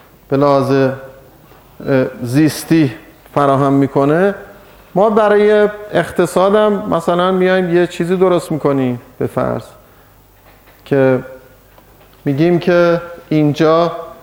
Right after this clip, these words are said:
بنگاه‌ها هستن، این بنگاه مثل قلب میمونه، یعنی اینجا داره درآمد رو مثل این که همون که خون رو پمپ می‌کنه توی بدن،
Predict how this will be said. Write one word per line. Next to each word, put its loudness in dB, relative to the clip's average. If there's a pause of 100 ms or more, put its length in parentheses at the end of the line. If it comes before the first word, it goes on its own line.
(880)
بنگاه‌ها 4
هستن، 0
این 0
بنگاه 2
مثل 0
قلب 0
میمونه، 0 (180)
یعنی 0 (400)
اینجا 2
داره 2
درآمد 2
رو 2 (520)
مثل -4
این 0
که -2
همون 2
که 2
خون 0
رو 4
پمپ 0
می‌کنه 0
توی 2
بدن، 0